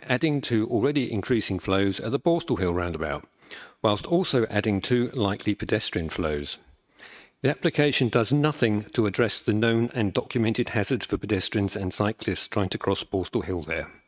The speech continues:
The application should therefore be refused permission unless the applicants can provide an acceptable solution. Please note that the applicants have not assessed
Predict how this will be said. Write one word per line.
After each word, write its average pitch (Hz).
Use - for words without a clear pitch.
The 104
application 131
should 110
therefore 123
be 113
refused 110
permission 104
unless 101
the -
applicants 120
can 113
provide 107
an 98
acceptable -
solution. 98
Please 135
note 156
that -
the 117
applicants 127
have 117
not 151
assessed -